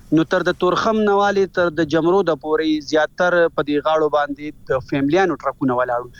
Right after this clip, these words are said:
خو اوس چې زه کوم د پېښور نه را روان شوی ما، نو اوس صرف تقریباً په شمیر باندې یا شل ګاډي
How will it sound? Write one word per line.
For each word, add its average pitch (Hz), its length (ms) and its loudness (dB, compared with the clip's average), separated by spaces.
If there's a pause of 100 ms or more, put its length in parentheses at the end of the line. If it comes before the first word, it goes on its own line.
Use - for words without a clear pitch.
(220)
خو 190 220 0
اوس 247 240 -2
چې 202 60 0
زه 190 160 0
کوم 208 260 0
د 175 180 2
پېښور 165 500 0
نه 185 200 0
را 160 140 0
روان 147 240 0
شوی 196 280 2
ما، 170 180 2
نو 165 100 0
اوس 202 300 -4
صرف 202 320 0 (140)
تقریباً 175 520 0
په 160 140 0
شمیر 202 340 0
باندې 160 240 0
یا 175 140 2
شل 202 240 -2
ګاډي 175 400 0